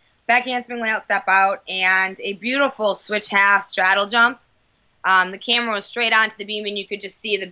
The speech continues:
that beautiful height and straddle of her jump. And then aerial full for her dismount. Beautiful stuck landing. Um, so a great way to cap off that beam lineup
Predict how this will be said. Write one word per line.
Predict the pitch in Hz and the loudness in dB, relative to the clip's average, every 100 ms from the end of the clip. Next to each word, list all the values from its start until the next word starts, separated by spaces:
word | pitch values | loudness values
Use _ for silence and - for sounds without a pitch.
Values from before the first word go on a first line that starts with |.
| _ | _
that | 180 180 - | -2 -2 -2
beautiful | 208 202 190 185 | -6 -4 -4 -4
height | 185 190 185 | 0 0 0
and | 175 175 | -6 -12
straddle | - 180 180 180 180 | -8 -4 -2 -2 -4
of | 180 | -6
her | 175 | -8
jump. | 180 175 190 - _ _ _ _ - - | -4 -4 -4 -8 _ _ _ _ -10 0
And | 214 | 2
then | 226 220 | 4 4
aerial | 208 220 220 220 | 4 4 4 0
full | - 202 196 | -2 -2 0
for | 196 | 0
her | 208 | 0
dismount. | 196 185 196 190 185 - - | -2 -2 2 4 2 -2 -6
Beautiful | 262 285 285 226 | -2 -2 -2 -6
stuck | - 190 190 | 0 0 0
landing. | 175 170 170 175 - _ _ _ _ 185 | -4 -2 -2 -4 -12 _ _ _ _ 2
Um, | 185 175 175 175 _ _ _ | 4 4 2 -8 _ _ _
so | - 240 214 202 208 - | 0 4 6 6 2 -4
a | 185 | -2
great | 233 240 | 2 2
way | 240 233 | 4 0
to | 220 | -2
cap | - 202 196 | 0 -2 0
off | 196 190 190 - _ _ _ _ _ _ _ | 0 0 -4 -10 _ _ _ _ _ _ _
that | 202 180 185 | -2 0 -2
beam | 196 | -8
lineup | 196 180 185 175 | -2 -2 -2 -6